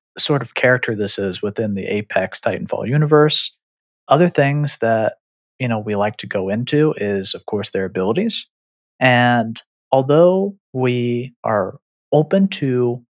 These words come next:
not only creativity, but power, there's a lot of really good legends in Apex. If your legend concept is gonna be good, it has to be competitive. So powerful abilities is something that you shouldn't, you know, be afraid of. But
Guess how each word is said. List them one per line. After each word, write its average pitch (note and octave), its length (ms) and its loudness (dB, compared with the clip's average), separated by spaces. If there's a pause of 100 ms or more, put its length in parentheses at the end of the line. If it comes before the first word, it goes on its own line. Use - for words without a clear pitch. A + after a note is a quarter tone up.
(280)
not B2 200 -2
only F#3 260 0
creativity, C3+ 840 -2 (360)
but - 200 -4
power, A#2+ 520 0 (840)
there's G#2 120 -14
a G2 40 -8
lot F#2+ 220 -4
of A#2+ 60 -4
really C3 200 0
good C3+ 220 -2
legends D3 420 0
in D3 100 -2
Apex. D3 680 -2 (400)
If A#2+ 200 -2
your B2+ 160 2
legend B2 320 0
concept C#3+ 480 -2
is A#2+ 100 -4
gonna C3 200 -4
be B2 140 -6
good, C#3 300 0
it B2 100 -2
has - 280 -6
to G#2+ 140 -6
be G#2+ 480 -4 (260)
competitive. G#2+ 640 -2 (220)
So G#2+ 200 0
powerful D#3 520 4
abilities C#3 480 2
is A2+ 100 2
something A2+ 260 -2
that G2+ 100 -2
you - 60 -8
shouldn't, C3 320 -4 (280)
you B2 140 0
know, A#2 260 2 (600)
be C3 100 4
afraid C3 440 4
of. A#2 280 0 (560)
But E3+ 340 4